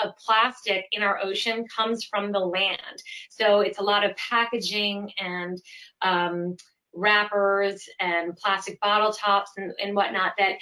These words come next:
flies via, um, the wind or through storm drains, et cetera, and ends up in our ocean, killing our marine life. And it's actually killing over a million seabirds per year,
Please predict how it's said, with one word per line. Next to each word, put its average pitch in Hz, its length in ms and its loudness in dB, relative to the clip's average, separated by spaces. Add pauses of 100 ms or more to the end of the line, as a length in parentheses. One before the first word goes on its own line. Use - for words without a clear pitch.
(360)
flies 214 600 4
via, 196 500 2
um, 180 460 -4 (680)
the 180 60 2
wind 285 680 0
or 185 580 4 (120)
through 180 440 4
storm 254 440 0
drains, 214 340 0
et 208 160 -8
cetera, 240 380 0
and 202 280 -2
ends 233 180 -2
up 240 120 -4
in 196 80 -2
our 196 220 0
ocean, 196 500 0 (680)
killing 226 340 0
our 190 180 2
marine 196 320 2
life. - 540 -8
And 190 280 2
it's 196 200 -4
actually 214 340 0
killing 214 320 -2
over 196 240 2
a 190 80 0
million 208 340 2
seabirds 202 760 -2
per 202 80 0
year, 339 420 4